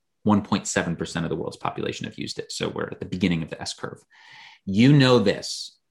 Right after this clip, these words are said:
over the next decade or two, uh, Gresham's Law will be in full effect. Most people will not want to spend their Bitcoin, okay? They wanna save it for the future. Some will be forced to, but most will not wanna spend it. So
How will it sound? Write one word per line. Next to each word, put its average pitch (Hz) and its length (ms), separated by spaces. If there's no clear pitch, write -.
over 131 240
the 135 140
next 120 300
decade 95 360
or 80 80
two, - 400
uh, 90 340
Gresham's 113 460
Law 92 200
will 90 140
be 85 120
in 80 60
full 92 180
effect. - 500
Most 107 280
people 117 260
will 92 140
not 87 480
want 82 160
to - 60
spend 95 640
their 73 100
Bitcoin, - 400
okay? - 460
They 90 60
wanna 78 180
save 113 340
it - 140
for - 60
the 85 80
future. - 440
Some 208 360
will 131 160
be 107 100
forced 110 440
to, 143 220
but - 140
most 117 300
will 98 120
not 92 280
wanna 82 160
spend 78 360
it. - 100
So - 440